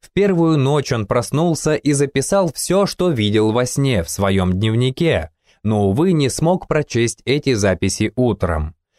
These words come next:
Во вторую ночь ему повезло больше, и записи были более удобочитаемыми.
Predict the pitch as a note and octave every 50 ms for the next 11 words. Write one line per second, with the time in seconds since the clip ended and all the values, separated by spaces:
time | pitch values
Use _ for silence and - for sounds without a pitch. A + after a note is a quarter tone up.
0 | _ _ _ G#2 A#2 A2 - - B2 A#2+ C3+ C3+ B2+ A2+ G2+ G#2 B2 D#3+ F3+ D#3+
1 | - - A2+ G#2+ A2 B2 D#3+ F#3+ G3+ F#3+ F3+ E3 E3 D#3 D3+ E3 F3 F3 E3+ D#3
2 | E3+ F3 D#3+ G#2+ F#2+ - - - F#2+ E2+ D2+ - - G#2+ G#2+ G2 G#2 C3 C#3+ C#3+
3 | - G2+ F2 - - G2 F2 G#2 D3+ F3+ F3+ E3+ E3+ C#3+ B2 D3 F#3+ G3 F#3 F3+
4 | F3+ F3 E3+ - - D#3 C#3 A#2+ A2 G2+ G2+ G2+ - - B2+ B2 - C3+ A#2+ G#2
5 | F2+ F2 F2 F2 E2+ E2+ E2 D#2 D#2+ -